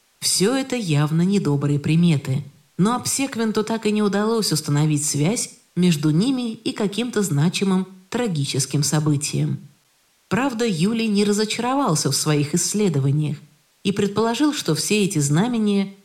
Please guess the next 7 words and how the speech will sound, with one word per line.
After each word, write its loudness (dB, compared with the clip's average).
заметили 0
и 0
жрецы, 0
и -4
чтобы 0
отвратить 0
несчастье, 0